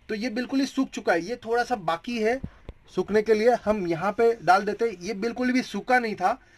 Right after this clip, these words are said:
और थोड़ा सा गीला था और मैंने उसके ऊपर ये goat milk वाला डाल दिया। मतलब ये गुलाब की पंखड़ी है, जैसे जैसे आप नहाना शुरू करेंगे कोई,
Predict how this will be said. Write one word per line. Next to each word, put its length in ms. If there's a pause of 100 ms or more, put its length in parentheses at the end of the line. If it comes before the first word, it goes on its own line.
(460)
और 260
थोड़ा 160
सा 180
गीला 280
था 140
और 260
मैंने 240
उसके 280
ऊपर 220
ये 120
goat 300
milk 240
वाला 220
डाल 260
दिया। 220 (300)
मतलब 420
ये 80
गुलाब 340
की 100
पंखड़ी 440
है, 220 (160)
जैसे 280
जैसे 320
आप 180
नहाना 320
शुरू 300
करेंगे 380
कोई, 240